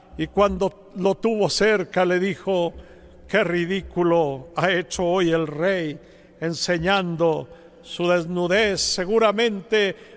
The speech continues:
porque él levantaba su túnica para tener libertad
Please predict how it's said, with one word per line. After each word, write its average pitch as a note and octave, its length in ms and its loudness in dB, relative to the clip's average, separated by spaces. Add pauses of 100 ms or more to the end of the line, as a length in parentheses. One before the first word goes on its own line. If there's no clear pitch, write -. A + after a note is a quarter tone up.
(140)
porque G3 440 2
él G3 560 -2
levantaba G3+ 720 2
su G3+ 220 -4
túnica G#3+ 760 2 (460)
para F#3 480 4
tener G#3+ 380 4
libertad G#3+ 920 2